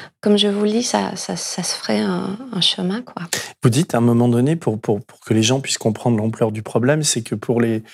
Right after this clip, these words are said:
Speaker 2: pour les mafias, en particulier italiennes, le, le, le, ça, ça, le, ce,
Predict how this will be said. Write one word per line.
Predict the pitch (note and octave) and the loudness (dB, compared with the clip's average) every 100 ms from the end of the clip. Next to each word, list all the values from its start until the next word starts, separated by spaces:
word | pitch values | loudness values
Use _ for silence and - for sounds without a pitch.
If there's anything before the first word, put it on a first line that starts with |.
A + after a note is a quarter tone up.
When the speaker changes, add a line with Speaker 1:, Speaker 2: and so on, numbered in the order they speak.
| - - - | -20 -20 -2
Speaker 2:
pour | A#2 | 0
les | A2 | 2
mafias, | A2 A2 - - A#2 A#2+ | 2 2 0 2 2 0
en | A2 | -4
particulier | A2+ - - - A2 A2 | -4 -6 -10 -4 2 2
italiennes, | G2 G2 A2+ B2 D#3 D#3 - - - _ | 2 0 2 2 0 -4 -8 -18 -18 _
le, | A#2+ G#2+ | 2 4
le, | G#2 G#2 G#2 | 4 2 2
le, | G#2 G#2+ A2 A2+ | 0 0 0 -2
ça, | - A2 A2 | 2 2 2
ça, | - - G#2+ G#2 G#2 - - - | -4 0 0 0 -2 -4 -6 -2
le, | G2+ F#2 G2 - D3+ | -2 0 0 0 0
ce, | - - | 0 0